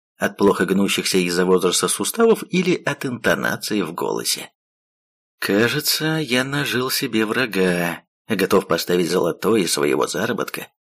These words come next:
что управляющего герцогством ждет тот еще разнос,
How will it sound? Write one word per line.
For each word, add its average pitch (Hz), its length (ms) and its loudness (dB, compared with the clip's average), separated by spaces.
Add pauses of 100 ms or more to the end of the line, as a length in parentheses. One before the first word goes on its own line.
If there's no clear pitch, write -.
(120)
что - 260 0
управляющего 85 840 0
герцогством 127 760 -6
ждет 131 460 -4
тот 147 380 0
еще 143 280 0
разнос, 110 500 2